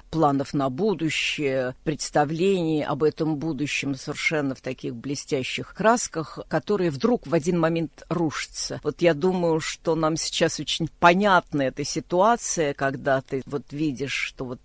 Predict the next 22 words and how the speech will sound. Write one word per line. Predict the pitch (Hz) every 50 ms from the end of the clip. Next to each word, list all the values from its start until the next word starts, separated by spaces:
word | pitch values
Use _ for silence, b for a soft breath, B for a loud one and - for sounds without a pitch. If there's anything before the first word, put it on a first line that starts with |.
| - - - - -
перед | 160 - 117 -
тобой | _ - 143 131 120 135 131 127
такая | - 131 135 - - 135 123 127 123 127 127 - -
ясная, | - 151 135 160 151 143 - - - 151 143 139 135
широкая, | - - 165 151 147 151 143 - - - 139 131 135 135 - - _ _ _
красивая | - - 151 147 143 - - 165 165 143 120 135 135 135 127 - - -
жизненная | 160 147 165 156 - - 147 147 143 143 147 147
дорога, | 147 170 190 226 240 233 185 175 180
и | 175
вдруг | 160 147 185 190 180 -
раз | 208 220 226 220 208 - -
что-то | - - - - - - - 196 175 160 - 156 135
внезапно | 123 147 139 139 120 143 131 127 - - 131 131
меняется, | 139 151 156 180 226 240 233 233 226 220 - - - 190 175 165 - -
все | - - - - 190 180 156
ломается, | 147 143 135 147 165 196 220 226 220 220 - - - - 190
и | 180 - - 139
тебе | - - 165 151
приходится | - - 160 139 - - 185 190 190 180 - - - - - 147 139 -
решать | - 147 156 151 - - - 170 156 147 131
свои | - - - 127 143 139 139
проблемы | - - 151 135 131 123 147 151 165 185 190 180 165 151